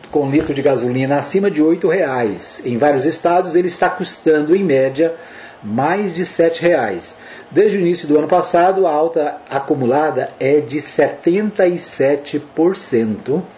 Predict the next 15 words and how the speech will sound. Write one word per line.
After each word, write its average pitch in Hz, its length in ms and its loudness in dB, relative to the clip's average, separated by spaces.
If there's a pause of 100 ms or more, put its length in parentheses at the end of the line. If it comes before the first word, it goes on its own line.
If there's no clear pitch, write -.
(640)
uma 160 220 0
das 160 300 4
mais 190 320 0
sentidas 170 640 0
pelo 165 180 2
consumidor, 165 840 0
com 147 140 -2
efeitos 151 520 -2
que 175 140 0
se - 160 -6
espalharam 127 680 0
por 139 180 2
toda 156 220 2
a - 20 -4
economia. 139 500 -2